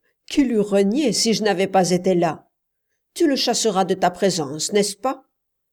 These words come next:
C'est un homme fort savant, » fit Ammon, « et je ne comprends pas pourquoi ton voisin Zal lui en veut si fort. »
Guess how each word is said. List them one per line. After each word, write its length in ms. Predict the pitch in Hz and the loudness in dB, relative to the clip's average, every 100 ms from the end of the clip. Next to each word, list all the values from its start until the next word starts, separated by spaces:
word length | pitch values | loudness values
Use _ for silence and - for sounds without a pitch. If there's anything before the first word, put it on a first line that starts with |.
| _ | _
C'est 300 | - - - | -10 -10 -6
un 140 | 180 175 | -2 0
homme 200 | 185 185 | 0 -2
fort 240 | 240 226 | -2 -4
savant, » 560 | - 202 165 180 208 _ _ _ | -4 -4 -4 -6 -8 _ _ _
fit 340 | - - 175 | -16 -4 -2
Ammon, « 400 | 156 175 160 151 - _ _ - | -2 -4 -8 -10 -16 _ _ -8
et 60 | |
je 120 | 285 277 | -4 -2
ne 100 | 226 | -2
comprends 340 | 214 208 190 | -2 -2 -4
pas 180 | 185 247 | -4 -4
pourquoi 400 | 220 208 - 233 | -4 -4 -2 0
ton 200 | 233 202 | 0 0
voisin 400 | 175 202 202 185 | 2 2 0 -2
Zal 400 | 175 240 240 214 | 0 0 0 0
lui 140 | 226 | 2
en 100 | 220 | 2
veut 140 | 196 202 | 2 0
si 200 | - 196 | 0 -4
fort. » 640 | - 180 151 175 165 - | -2 -2 -2 -8 -16 -20